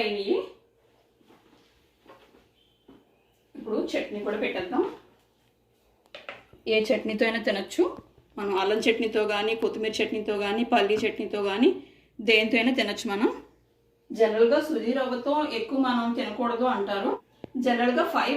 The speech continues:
వైట్స్ తినకూడదు అంటారండి. ఆ ఫైవ్ వైట్స్ ఏంటంటే షుగర్, సాల్ట్, వైట్ రైస్, మైదా, ఇంకా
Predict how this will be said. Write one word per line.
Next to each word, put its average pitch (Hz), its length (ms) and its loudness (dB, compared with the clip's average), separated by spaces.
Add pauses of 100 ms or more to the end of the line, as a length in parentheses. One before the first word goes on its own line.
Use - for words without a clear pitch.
వైట్స్ 254 300 0
తినకూడదు 247 400 0
అంటారండి. 214 480 -4 (240)
ఆ - 20 2 (120)
ఫైవ్ 240 280 0
వైట్స్ 254 320 0
ఏంటంటే 226 420 -2 (420)
షుగర్, 247 380 -2 (440)
సాల్ట్, - 460 2 (460)
వైట్ 208 340 -2
రైస్, 320 220 0 (480)
మైదా, 214 360 0 (400)
ఇంకా 277 180 0